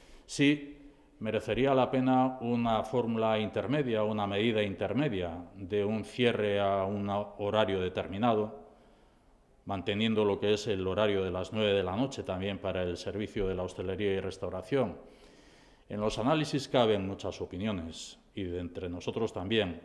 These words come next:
hemos tenido todas las opiniones, pero hemos llegado también a la interpretación de que, primero, el sector de la hostelería, como tal sector, no es el culpable,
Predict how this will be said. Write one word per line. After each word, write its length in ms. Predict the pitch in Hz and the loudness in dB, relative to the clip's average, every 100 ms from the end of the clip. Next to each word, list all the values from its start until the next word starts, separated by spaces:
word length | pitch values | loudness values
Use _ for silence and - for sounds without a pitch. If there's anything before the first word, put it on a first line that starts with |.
| - | -12
hemos 220 | 98 85 | -10 -8
tenido 260 | 104 98 90 | -4 -4 -2
todas 180 | 98 | -2
las 200 | 92 90 | -2 -4
opiniones, 400 | - 92 95 92 | -6 -8 -6 -6
pero 340 | - 123 131 131 - - - | -4 2 2 0 -10 -20 -10
hemos 240 | 127 135 131 | -4 -2 2
llegado 380 | 135 143 135 | 4 4 4
también 340 | 127 110 123 120 | 2 0 0 2
a 60 | |
la 100 | 113 | 2
interpretación 680 | 107 - - - 92 - 113 | 0 -4 -8 -8 -8 -4 -4
de 100 | 98 | -2
que, 80 | 98 | -4
primero, 400 | - 101 107 80 76 - - - _ _ _ _ - - - - _ _ _ _ - | -6 -4 -4 -4 -10 -20 -20 -20 _ _ _ _ -20 -20 -20 -20 _ _ _ _ -12
el 80 | 95 | -6
sector 320 | 110 - 156 | -2 4 6
de 60 | 156 | 8
la 80 | |
hostelería, 640 | 127 - 104 113 131 143 135 - - - _ - - | 6 4 0 2 2 0 -4 -14 -20 -20 _ -20 -12
como 280 | - 113 101 | -2 0 2
tal 160 | 143 143 | 4 4
sector, 580 | 143 127 - 143 143 - - - _ _ | 2 -2 0 -2 -2 -16 -20 -20 _ _
no 380 | 107 123 135 123 | -6 2 4 4
es 160 | 127 123 | 2 0
el 120 | 101 | -4
culpable, 460 | - 82 80 71 | -6 -8 -8 -8